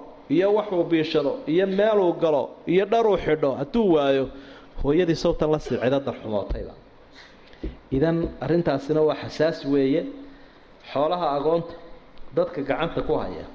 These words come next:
ee hay-adaha samafalka iyo agoomaha waxooda gacanta ku haya, ama dawladda xoolihii agoonta haysa, ee qasnada dawladda,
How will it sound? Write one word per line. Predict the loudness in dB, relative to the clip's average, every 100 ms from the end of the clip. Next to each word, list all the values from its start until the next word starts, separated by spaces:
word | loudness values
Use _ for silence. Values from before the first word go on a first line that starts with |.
| -14 -8
ee | -4
hay-adaha | 0 2 2 0
samafalka | -2 -4 -2 -2 -2 -4 -12 -18 -20 -20 -20 -20 -20 -20 -20 -20 -4
iyo | 0 2
agoomaha | 2 2 2 2 0
waxooda | 0 2 2 2
gacanta | 0 -2 -4
ku | -4 -2
haya, | -2 -6 -10 -14 -12 -10 -10 -16 -20 -18 -20 -18 -18 -18 -20 -4
ama | -2 0 -2 -4
dawladda | -2 0 4 4 2 -2
xoolihii | -4 -2 0 0 0
agoonta | 2 0 0 -2
haysa, | -2 -4 -4 -6 -6 -16 -20 -20 -20 -20 -20 -20 -20 -20 -20 -6
ee | -4
qasnada | -2 -2 -2 0 0
dawladda, | 2 2 2 0